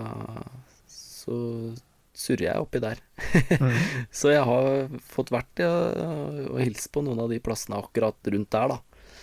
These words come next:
Speaker 2: Mhm.
Speaker 1: Men det er jo veldig stort da, Finnmark, så jeg har jo litt annet å utforske. <laughs> Så, eh, skal ikke stå på det.
Speaker 2: Mhm. Men,
Speaker 1: Så.
Speaker 2: eh, men nå da, Mina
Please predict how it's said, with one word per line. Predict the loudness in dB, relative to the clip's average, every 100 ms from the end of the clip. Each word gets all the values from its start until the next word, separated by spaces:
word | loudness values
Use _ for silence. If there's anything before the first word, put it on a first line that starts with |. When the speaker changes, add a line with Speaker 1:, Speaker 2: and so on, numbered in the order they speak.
| -2
Speaker 2:
Mhm. | 0 2 2
Speaker 1:
Men | 2 6
det | 6
er | 6
jo | 6
veldig | 4 2 0 -2
stort | 0 0 6
da, | 6 8 6
Finnmark, | 4 2 0 -2
så | 0
jeg | 0
har | 2 2
jo | 2
litt | -2 -6 -2
annet | -2 -2 -2
å | -2 -2
utforske. | -4 -4 0 -2 -2 -14
<laughs> | -6 -2 0 2 0 0 -6 -12 -12 -14 -14
Så, | -2 2 2 2 2 0 -2
eh, |
skal | -4 -6
ikke | -4
stå | -4
på | 0
det. | 0 -2 -12 -16 -10 -8 -4 0
Speaker 2:
Mhm. | 0 0 -4 -8 -14 -12 -12 -12 -12 -16 -2 4
Men, | 6 6
Speaker 1:
Så. | 6
Speaker 2:
eh, | 6 6 4 4 2 0 -4 -8 -14 -20 -20 -20 -20 -20 -4 2
men | 4 6
nå | 6 6
da, | 6
Mina | 8 8 8 8 6 6 6 4